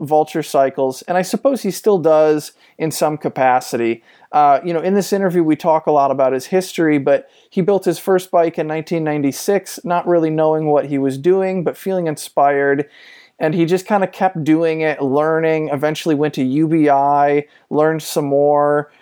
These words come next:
uh, kept doing it. You know, he's been a full-time professional frame builder at different points,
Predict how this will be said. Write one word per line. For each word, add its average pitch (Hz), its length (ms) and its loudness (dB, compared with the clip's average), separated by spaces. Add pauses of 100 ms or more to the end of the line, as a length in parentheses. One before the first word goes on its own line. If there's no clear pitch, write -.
(140)
uh, 135 420 4
kept 170 240 -4
doing 160 340 2
it. 160 160 0
You 160 80 0
know, 151 100 2
he's 151 200 0
been 151 180 -2
a 135 60 -4
full-time 175 560 -2
professional 156 560 -2
frame 156 340 -2
builder 147 380 2
at 135 140 0
different 147 320 -6
points, 147 500 -4